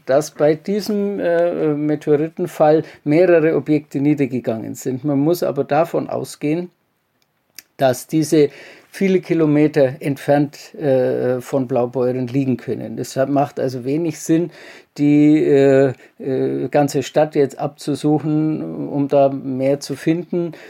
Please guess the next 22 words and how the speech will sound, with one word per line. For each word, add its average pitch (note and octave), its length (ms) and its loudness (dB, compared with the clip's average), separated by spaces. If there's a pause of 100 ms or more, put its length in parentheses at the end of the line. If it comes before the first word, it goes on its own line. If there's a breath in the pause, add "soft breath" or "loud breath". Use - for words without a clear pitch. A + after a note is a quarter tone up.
(200 loud breath)
Äh, C3+ 320 0 (440)
ein - 260 -6
anderes F3 400 2
Problem C#3+ 500 0
ist - 180 -6
auch, B2+ 160 -2
dass - 400 -4
wenn, D#3+ 540 -2
äh, C#3 320 2
die C3+ 160 -4
anderen D#3 480 2
Fragmente C3 720 -4
ähnliche D3+ 520 -4
Größe D#3 480 0
hatten, - 340 -4 (1120)
auch B2+ 220 -10
dreißig, C3 500 -2
vierzig, C#3 400 -8
fünfzig D3+ 500 -8
Kilogramm C3 520 -4
schwer C#3+ 480 2
waren, C3 320 2